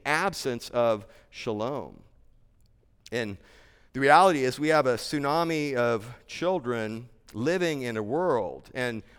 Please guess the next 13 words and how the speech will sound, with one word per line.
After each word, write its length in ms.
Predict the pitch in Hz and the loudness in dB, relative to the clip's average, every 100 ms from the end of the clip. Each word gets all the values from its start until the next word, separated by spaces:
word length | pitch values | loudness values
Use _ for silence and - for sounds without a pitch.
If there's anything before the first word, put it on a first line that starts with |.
| - | -2
all 300 | 147 202 220 | 6 8 8
of 100 | 143 | 6
us 220 | 104 - | 2 -2
living 320 | 131 160 180 160 | 2 2 4 0
in 100 | 120 | 0
a 60 | |
world 640 | 104 127 185 165 120 107 104 | -2 0 2 4 4 0 -2
which 180 | 139 131 | -4 -2
is 160 | 107 | -4
witnessing 560 | 117 175 160 156 147 135 | -2 -2 -2 -6 -4 -2
an 60 | |
alarming 680 | 117 113 123 165 190 185 147 | -2 -2 -4 -6 -2 -2 -4
breakdown 760 | 98 135 165 160 127 113 107 | -2 0 0 -2 -4 -2 -4